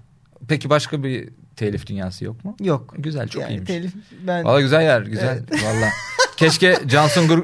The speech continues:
Speaker 2: <laughs> Acaba,
Speaker 1: olsaydı da
Speaker 2: evet,
Speaker 1: burada.
Speaker 2: evet. Acaba bu arada James Lynch gerçekten David Lynch'in
Speaker 1: Olabilir abi.
Speaker 2: Olabilir mi?
Speaker 1: Çünkü kesin şöyle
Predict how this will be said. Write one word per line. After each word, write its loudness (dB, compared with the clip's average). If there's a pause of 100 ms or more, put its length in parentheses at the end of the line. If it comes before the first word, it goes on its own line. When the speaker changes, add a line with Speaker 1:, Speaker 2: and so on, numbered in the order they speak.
Speaker 2:
<laughs> -18
Acaba, 6
Speaker 1:
olsaydı 6
da 8
Speaker 2:
evet, 6
Speaker 1:
burada. 6
Speaker 2:
evet. -4 (160)
Acaba 2 (140)
bu 4
arada 4
James 4
Lynch 4
gerçekten 4
David 2
Lynch'in 0 (440)
Speaker 1:
Olabilir 0
abi. 0 (400)
Speaker 2:
Olabilir -6
mi? -10
Speaker 1:
Çünkü 0
kesin -2
şöyle -2